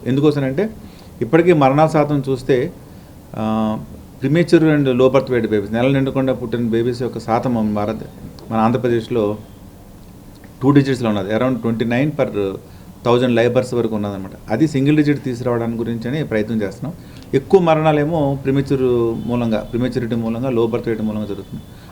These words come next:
వాళ్ళకి తల్లి దగ్గర యొక్క పాలనే మనం అందజేయగలిగితే వాళ్ళ యొక్క, వాళ్ళు మరణ, మరణా శాతం తగ్గించి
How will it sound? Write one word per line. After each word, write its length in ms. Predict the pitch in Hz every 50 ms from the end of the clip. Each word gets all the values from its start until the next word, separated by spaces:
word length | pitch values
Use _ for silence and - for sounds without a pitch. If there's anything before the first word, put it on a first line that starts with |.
| - - -
వాళ్ళకి 380 | 113 120 131 147 160 160 160
తల్లి 280 | 143 - 131 123 127 147
దగ్గర 280 | 151 156 147 151 147 147
యొక్క 240 | 147 143 139 -
పాలనే 480 | 131 - - 117 113 120 131 135 143 143
మనం 200 | 139 135 120 113
అందజేయగలిగితే 760 | 110 113 113 120 120 117 113 107 104 107 110 - 190 247 233 - - - - - - - - - - - 107
వాళ్ళ 200 | 110 113 120 123
యొక్క, 220 | 123 120 120 123 117 113 110 110 107 107 104
వాళ్ళు 460 | 110 110 113 110 110 110 107 104 - - - - - - - - - -
మరణ, 240 | 107 110 123 135 135
మరణా 320 | 123 117 117 123 135 139
శాతం 280 | 131 135 135 123 123 117
తగ్గించి 600 | 107 110 101 107 120 120 113 117 113 101 104